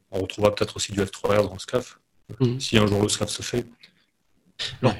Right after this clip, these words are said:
Speaker 2: par parenthèse, j'ai retrouvé une référence. Il semblerait que ce soit les Qataris qui étaient les premiers à demander un viseur de casque.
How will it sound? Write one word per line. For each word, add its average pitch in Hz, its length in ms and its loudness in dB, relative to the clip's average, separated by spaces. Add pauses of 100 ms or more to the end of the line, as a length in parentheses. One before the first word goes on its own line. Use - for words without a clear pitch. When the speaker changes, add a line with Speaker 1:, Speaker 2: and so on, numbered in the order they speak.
(100)
Speaker 2:
par - 160 6
parenthèse, 160 420 8
j'ai 135 120 8
retrouvé 156 420 4
une 147 80 8
référence. 147 420 4
Il - 40 0
semblerait 143 240 6
que 156 60 0
ce 139 60 2
soit 139 160 4
les 120 60 6
Qataris 147 440 6
qui - 120 -2
étaient 127 160 2
les 120 100 4
premiers 139 380 6
à 123 60 6
demander 127 420 6
un 113 140 2
viseur 117 200 0
de 113 60 -2
casque. - 420 -6